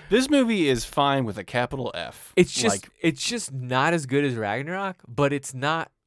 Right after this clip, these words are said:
Speaker 2: worse than one and two. Uh, it's not, it's not a bad M C U movie.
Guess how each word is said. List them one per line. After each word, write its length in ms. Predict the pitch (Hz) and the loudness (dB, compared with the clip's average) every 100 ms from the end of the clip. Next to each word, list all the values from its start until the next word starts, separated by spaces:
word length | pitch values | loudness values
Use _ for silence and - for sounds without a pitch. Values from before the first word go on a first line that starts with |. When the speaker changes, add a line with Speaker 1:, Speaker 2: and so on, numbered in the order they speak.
| - | -18
Speaker 2:
worse 520 | 123 135 160 - - _ _ | 0 2 2 0 -12 _ _
than 400 | 127 127 123 107 | -2 -2 -2 -12
one 300 | 113 107 135 | -12 -2 -2
and 180 | 143 117 | -2 -4
two. 400 | 120 143 117 131 - _ _ _ - - _ | -2 0 0 -2 -8 _ _ _ -20 -20 _
Uh, 300 | - 117 107 95 | -2 0 0 -4
it's 300 | - 139 131 | -2 -2 -2
not, 320 | 131 139 151 - _ - | -4 -4 -4 -10 _ -4
it's 180 | 139 - | -4 0
not 160 | 160 | 2
a 60 | 131 | 2
bad 420 | 95 120 123 139 | 0 0 2 2
M 140 | 135 127 | -2 -4
C 160 | - | -8
U 240 | 117 120 147 | -8 -6 -6
movie. 460 | 95 90 92 131 | -8 -10 -12 -14